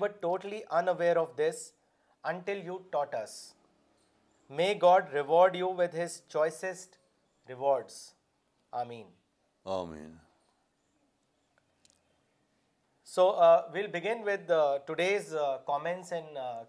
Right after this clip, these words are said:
Speaker 1: question answers. Uh, مولانا، ہم سب سے پہلے کمنٹس پڑھنا چاہیں گے، uh, جو لوگوں نے بھیجے ہیں۔ Uh, پہلا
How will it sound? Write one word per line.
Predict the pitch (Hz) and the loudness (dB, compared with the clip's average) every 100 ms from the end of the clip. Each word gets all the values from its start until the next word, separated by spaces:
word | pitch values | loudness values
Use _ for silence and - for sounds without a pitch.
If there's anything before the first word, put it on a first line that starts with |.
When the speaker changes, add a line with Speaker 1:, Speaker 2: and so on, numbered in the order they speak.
| 147 | -6
Speaker 1:
question | 151 - 175 143 | -6 -6 -6 -4
answers. | 135 160 208 - _ _ _ _ - - | -6 -4 -6 -6 _ _ _ _ -20 -8
Uh, | 139 143 151 170 | 0 0 0 -2
مولانا، | 160 180 233 | 4 6 6
ہم | 226 196 | 2 -2
سب | 190 | -4
سے | 220 220 | -2 0
پہلے | 233 240 156 | -2 0 0
کمنٹس | 147 185 240 - | 2 2 2 0
پڑھنا | 180 170 175 175 | -2 0 -2 0
چاہیں | 151 147 | -2 -2
گے، | 160 254 285 - | -8 -8 -12 -4
uh, | 156 147 147 | 0 2 0
جو | 143 165 156 | 0 0 0
لوگوں | 151 | 0
نے | 180 160 | -2 -4
بھیجے | 143 151 180 165 | -6 -4 -6 -6
ہیں۔ | 208 - _ _ _ _ _ _ _ - | -8 -12 _ _ _ _ _ _ _ -6
Uh, | 143 143 | -4 -2
پہلا | 151 170 | 2 2